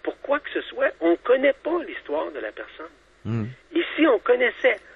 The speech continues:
Speaker 1: son histoire systémique, c'est-à-dire de l'autre côté de la lumière,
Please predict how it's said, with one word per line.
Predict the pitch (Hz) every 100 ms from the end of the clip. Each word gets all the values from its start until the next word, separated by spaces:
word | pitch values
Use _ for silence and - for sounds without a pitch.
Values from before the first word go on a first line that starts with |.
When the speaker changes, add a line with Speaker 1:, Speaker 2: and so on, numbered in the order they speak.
| -
Speaker 1:
son | 160 151 196
histoire | - 202 202 -
systémique, | 175 - 165 175
c'est-à-dire | 175 185 180 220 -
de | 151
l'autre | 139 160 285 349 - 202 - -
côté | 147 - 330
de | -
la | 110 101
lumière, | 220 370 539 -